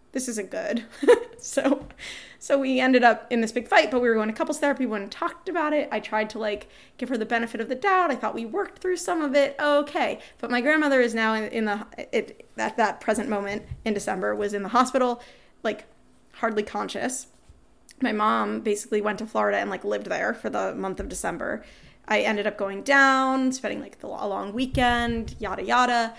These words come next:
like, all of this. And, um, it was getting closer and closer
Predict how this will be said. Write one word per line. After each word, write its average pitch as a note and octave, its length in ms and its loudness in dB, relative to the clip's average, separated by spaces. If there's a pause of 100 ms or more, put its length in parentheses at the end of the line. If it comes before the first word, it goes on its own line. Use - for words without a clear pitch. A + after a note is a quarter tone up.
(400)
like, B3+ 260 -4
all G#3+ 160 4
of G#3 80 -4
this. A#3 440 2
And, G3+ 600 -2 (1120)
um, G3+ 560 -4 (1600)
it G#3+ 80 2
was G#3 120 -2
getting G#3 220 0
closer G3+ 260 -4
and F#3+ 80 -8
closer G3 380 -4